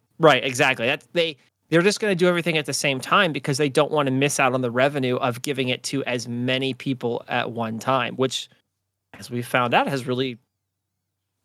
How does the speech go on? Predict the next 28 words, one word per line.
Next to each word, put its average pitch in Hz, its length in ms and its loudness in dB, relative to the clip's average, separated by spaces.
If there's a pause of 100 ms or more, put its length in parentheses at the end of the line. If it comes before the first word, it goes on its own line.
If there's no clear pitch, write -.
(120)
yeah, 277 120 0
now, 214 300 2
to 208 180 -4
be 202 140 4
fair 180 340 2
to 156 200 -2
our, 131 240 2 (500)
to 147 120 -4
what's 135 240 0
happened 135 340 2
in 123 120 0
our, 117 240 -2 (120)
in 131 100 0
our 120 140 2
old 131 220 0
hometown, 120 720 -2 (720)
um, 120 380 0 (200)
there 147 180 4
are 123 160 0
other 131 300 0
economic 123 640 -2
situ-, - 460 -8
there's 127 200 -4
ano-, 117 180 -4
there's 123 320 -6
other 123 300 0
economic 117 600 -6 (440)
issues 156 760 -4